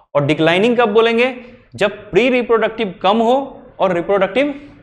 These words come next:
ज़्यादा हो, इसको क्या बोलेंगे? डिक्लाइनिंग पॉपुलेशन। तो ये आपका पॉपुलेशन एट्रीब्यूट्स है। इसके अलावा हम लोग नेटेलिटी, मोर्टेलिटी, इमिग्रेशन, एमिग्रेशन वगैरह सब का बात नेक्स्ट लेक्चर में करेंगे।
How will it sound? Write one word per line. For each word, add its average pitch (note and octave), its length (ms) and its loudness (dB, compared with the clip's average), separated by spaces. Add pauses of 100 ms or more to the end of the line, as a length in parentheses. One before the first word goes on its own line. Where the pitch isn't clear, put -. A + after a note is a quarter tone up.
(200)
ज़्यादा D3 320 4
हो, B2 180 0
इसको C3+ 220 -6
क्या F3+ 120 0
बोलेंगे? F#3+ 340 0 (440)
डिक्लाइनिंग E3 520 2
पॉपुलेशन। B2 520 -4 (320)
तो C#3+ 60 0
ये E3+ 160 4
आपका A3+ 320 2 (600)
पॉपुलेशन G3 480 2
एट्रीब्यूट्स F#3+ 640 0
है। G3+ 100 4 (1300)
इसके E3 260 2
अलावा G#3+ 280 4
हम G3 180 0
लोग A#3 340 0
नेटेलिटी, F3 520 2
मोर्टेलिटी, F#3+ 640 2
इमिग्रेशन, F3+ 520 0
एमिग्रेशन E3+ 520 -2
वगैरह E3+ 260 2
सब E3 200 -2
का E3 80 0
बात - 600 -2
नेक्स्ट E3 260 2
लेक्चर E3+ 280 2
में F3 120 -2
करेंगे। E3+ 360 0